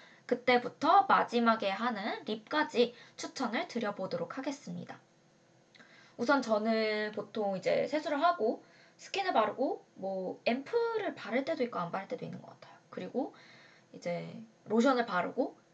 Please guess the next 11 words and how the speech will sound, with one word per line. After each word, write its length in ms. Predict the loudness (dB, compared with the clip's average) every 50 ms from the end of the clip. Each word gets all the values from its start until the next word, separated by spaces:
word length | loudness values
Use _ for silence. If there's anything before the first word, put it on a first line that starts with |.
| _ _
크림을 420 | -8 -4 -2 -2 -2 2 0 0 0
바른 320 | 0 -2 -2 -2 -2 -4
다음부터 880 | -6 -4 0 2 2 2 2 -2 -6 -6 -2 0 2 4 2 2 0 -6 -18 _ 0
화장을 380 | 4 4 4 4 4 0 -2 -6
시작합니다. 680 | -8 -6 -6 -6 -6 -6 -10 -8 -8 -8 -10 -12 -12 -14 -18 -20 -20 -20 -20 -10 -2
그래서 260 | 0 2 2 2 2
대부분 760 | 4 6 6 6 6 6 2 2 2 2 4 4 4 2 0 0
이제 140 | 0 -2 -2
선크림을 680 | 0 0 -2 -2 -2 0 4 6 6 6 6 4 2
많이 300 | 4 4 2 0 -2 -6
바르시는데요. 1000 | -6 -2 -2 -2 -2 -2 -4 -6 -6 -6 -6 -6 -4 -2 0 2 2 0 0 -2